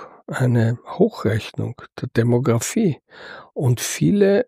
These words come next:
von den arabischen, von den arabischen Nachbarn oder auch von den Arabern im Land, die können auch rechnen, ja. Und wenn's, wenn sie sich, wenn sie sich sagen, „Ja, wir haben Zeit,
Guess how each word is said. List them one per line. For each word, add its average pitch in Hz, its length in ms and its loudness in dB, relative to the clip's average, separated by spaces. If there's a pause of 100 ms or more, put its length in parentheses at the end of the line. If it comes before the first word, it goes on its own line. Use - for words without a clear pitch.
(100)
von - 380 -2
den 117 200 2
arabischen, 139 1080 0 (1040)
von 110 240 -6
den 113 160 -2
arabischen 117 640 -2
Nachbarn 120 540 0
oder 123 260 2
auch 123 180 2
von 139 220 0
den 127 140 0
Arabern 135 520 0
im 127 140 2
Land, 120 500 2 (480)
die 120 60 2
können 135 320 2
auch 165 220 2
rechnen, 110 580 -2 (140)
ja. 147 280 -2 (580)
Und 127 320 0
wenn's, 120 500 2
wenn 123 260 2
sie 120 240 0
sich, 120 320 -4 (640)
wenn 131 300 -2
sie 120 160 -2
sich 117 100 -4
sagen, 117 320 0
„Ja, 156 260 2
wir 143 100 2
haben 160 200 -2
Zeit, - 560 -4